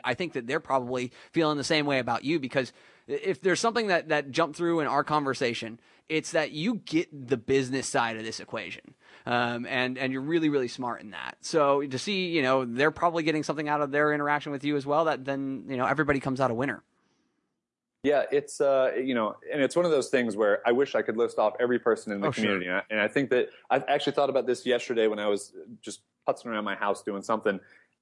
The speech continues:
Speaker 2: As you grow, that's one thing that, that sucks, is that you can't remember everyone's name. You can't remember everyone who was there from the beginning. You know, you don't see every face and name, and you can't respond to everybody as fast as you want to.
Speaker 1: Yep.
Speaker 2: Um, and, and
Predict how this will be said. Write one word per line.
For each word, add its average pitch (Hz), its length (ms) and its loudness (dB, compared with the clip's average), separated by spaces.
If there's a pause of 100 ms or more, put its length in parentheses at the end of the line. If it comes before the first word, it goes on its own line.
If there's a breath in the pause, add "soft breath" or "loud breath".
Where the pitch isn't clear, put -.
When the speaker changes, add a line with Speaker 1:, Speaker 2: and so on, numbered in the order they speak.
(760)
Speaker 2:
As 170 280 2
you 180 100 2
grow, 139 540 2
that's 139 200 2
one 151 280 0
thing 135 340 -6
that, 120 180 -4 (120)
that - 180 -6
sucks, - 500 -6
is 123 140 2
that 131 140 0
you 143 100 2
can't 160 240 0
remember 131 340 2
everyone's 117 460 0
name. 107 320 -6
You 110 120 -4
can't 131 240 0
remember 113 340 2
everyone 113 380 2
who 113 100 2
was 104 140 2
there 107 180 4
from 113 160 -6
the 101 60 -2
beginning. 104 440 2 (240 soft breath)
You 113 80 0
know, 107 60 4
you 110 100 4
don't 127 200 2
see 123 260 2
every 120 240 2
face 120 320 2
and 113 100 0
name, 110 220 0
and 107 100 0
you 95 60 -6
can't 127 200 -2
respond 110 340 0
to 104 40 4
everybody 107 300 4
as 98 100 -2
fast 101 300 0
as 101 80 -4
you 101 80 -2
want 104 240 0
to. 139 220 2 (160 loud breath)
Speaker 1:
Yep. - 80 -14 (100)
Speaker 2:
Um, 110 300 4
and, 160 220 0
and 156 220 0